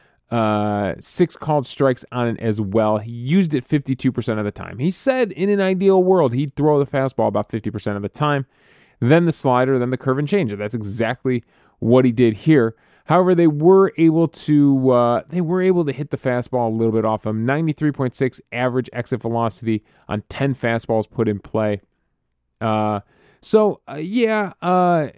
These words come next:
it wasn't as effective for him as Gerrit Cole on the other side. Gerrit Cole had seven whiffs on thirty swings, but fourteen called strikes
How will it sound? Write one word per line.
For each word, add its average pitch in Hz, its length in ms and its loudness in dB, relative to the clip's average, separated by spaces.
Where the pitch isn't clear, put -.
it 208 100 0
wasn't 196 600 2
as 160 240 -2
effective 147 520 -2
for 135 300 0
him 123 260 -4
as 120 480 0
Gerrit 127 380 0
Cole 120 160 -2
on 110 120 0
the 104 100 -2
other 92 140 -8
side. - 340 -12
Gerrit 151 240 2
Cole 151 280 2
had 123 240 -4
seven 170 480 0
whiffs 131 240 0
on 101 200 -4
thirty 160 240 2
swings, 123 380 -4
but - 140 -2
fourteen 156 760 0
called 101 320 -4
strikes - 560 -10